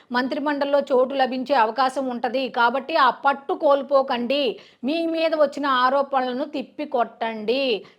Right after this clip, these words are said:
స్పందించండి" అని అయితే చాలామంది రాజకీయ విశ్లేషకుల దగ్గర నుండి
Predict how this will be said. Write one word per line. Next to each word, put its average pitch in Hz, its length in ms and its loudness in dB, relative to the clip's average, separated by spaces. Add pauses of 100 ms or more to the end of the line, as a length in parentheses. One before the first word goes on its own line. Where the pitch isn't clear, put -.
స్పందించండి" 262 1300 -2 (160)
అని 240 120 -6
అయితే 240 200 -4
చాలామంది 240 760 -2
రాజకీయ 269 480 6
విశ్లేషకుల 277 640 0
దగ్గర 262 380 2
నుండి 320 440 0